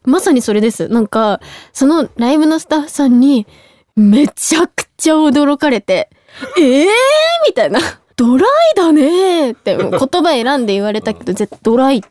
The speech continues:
ですね」って。「あ、一人分ずれてください」みたいな感じで言ったんですよ。もう、業務連絡。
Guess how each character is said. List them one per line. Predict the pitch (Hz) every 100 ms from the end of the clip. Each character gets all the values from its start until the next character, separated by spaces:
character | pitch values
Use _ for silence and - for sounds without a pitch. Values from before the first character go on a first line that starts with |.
| _ -
で | 185
す | - 190
ね」 | 190
っ |
て。 | 196 _ - - _ _ _ _ -
「あ、 | 285 _ -
一 | -
人 | 330
分 | 311 330
ず | 349
れ | 311
て |
く | 254
だ | 233
さ | 240 240
い」 | - _ 214
み |
た | -
い |
な | 190
感 | 220 220
じ |
で | 220
言 |
っ | 214
た | 202
ん |
で | 175
す |
よ。 | 202
も | 196
う、 | -
業 | 214 302 370
務 | 359 370
連 | 349
絡。 | 247 175 -